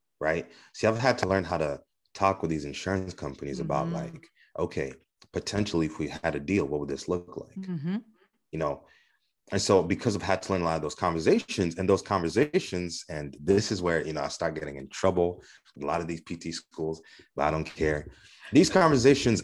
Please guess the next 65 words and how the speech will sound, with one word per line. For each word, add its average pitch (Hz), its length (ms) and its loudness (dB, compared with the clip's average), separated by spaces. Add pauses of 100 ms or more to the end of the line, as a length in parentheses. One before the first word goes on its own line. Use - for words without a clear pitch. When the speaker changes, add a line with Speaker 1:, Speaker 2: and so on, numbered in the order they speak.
Speaker 1:
I 175 200 6
fully - 560 2
believe, 165 400 6
now 87 240 0
I 131 80 -4
ain't 135 160 -4
been 135 160 0
to, 107 120 -2
you 113 80 -6
know 95 100 -2
what 98 40 0
I'm 95 40 -10
saying, 92 280 -4
I 113 80 -2
ain't 120 100 -2
been 135 100 4
to 135 40 0
P 131 140 0
T 135 160 -2
school 85 220 -4
yet, 78 300 -2
so - 140 -14 (180)
I - 60 -4
don't 120 100 2
know 120 80 4
what 110 100 4
y'all 107 120 6
be 95 240 0
learning 95 360 2
in 73 100 -6
there. 67 260 -8 (640)
But 107 140 2
I'm 135 160 6
just 131 180 0
gonna 98 260 4
go 92 220 2
out 113 120 4
on 110 100 4
a 98 80 2
limb 98 220 4
and 87 140 -4
say 85 240 -2
these 87 160 -4
conversations 85 640 0
are 73 60 -8
not 69 260 -6
taught. 65 240 -4 (360)
Speaker 2:
No. - 140 -12
Speaker 1:
You're 92 120 -2
not 92 260 2
taught 92 260 2
how 85 240 2 (160)
to 76 420 -2 (380)
be 85 100 2
able 82 120 2
to 80 80 2
learn 80 260 2
how 78 260 -2
to 69 480 -2 (560)
generate 80 420 2
a 73 40 -2
lot 73 200 2
of 69 60 -2
that 67 160 -4
income. 85 400 -4